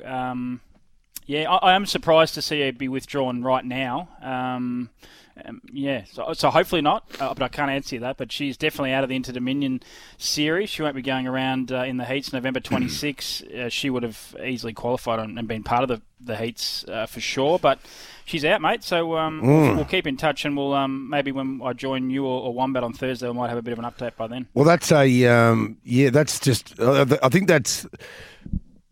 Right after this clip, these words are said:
Speaker 2: tough for Team Australia because we know how, um, uh, there's gonna be a Kiwi invasion. Bolt for Brilliance will be part of that invasion, you would imagine. And, um, I'm Ready Jet was probably right at the head of the list of horses who, um, who could have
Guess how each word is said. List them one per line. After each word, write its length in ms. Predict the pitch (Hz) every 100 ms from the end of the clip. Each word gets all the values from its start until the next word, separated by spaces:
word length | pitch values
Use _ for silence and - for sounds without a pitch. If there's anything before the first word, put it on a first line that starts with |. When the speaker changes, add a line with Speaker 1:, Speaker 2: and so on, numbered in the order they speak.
| -
Speaker 2:
tough 180 | 160 -
for 80 |
Team 220 | 113 156 127
Australia 420 | - 165 160 117
because 240 | 113 120
we 80 | 143
know 260 | 151 156 143
how, 280 | 139 127
um, 500 | 127 127 120 117 113 107
uh, 180 | 104 - 101
there's 320 | - 107 123 117
gonna 160 | 143
be 80 | 127
a 60 | 113
Kiwi 320 | 135 123 120
invasion. 420 | 113 123 117 113
Bolt 160 | 123 104
for 80 |
Brilliance 380 | 107 123 120 110
will 100 | 113
be 60 | 113
part 260 | 127 135
of 20 | 127
that 120 | 120
invasion, 380 | 120 120 117 104
you 60 |
would 80 | 113
imagine. 400 | 113 117 107 104
And, 480 | 107 113 113 107 90 - - - - - - -
um, 640 | 113 110 113 110 110 101
I'm 300 | 120 147 147
Ready 180 | 143 131
Jet 240 | 117 151 -
was 120 | -
probably 640 | 147 143 139 135 131 127
right 280 | 123 143 147
at 60 | 127
the 80 |
head 140 | 123 143
of 60 |
the 60 | 127
list 280 | 139 135 151
of 280 | 135 98 - - - _ _ -
horses 460 | 160 160 - 127
who, 360 | 127 156 147 143
um, 240 | 143 143
who 160 | 123 143
could 200 | 135 165
have 280 | 147 110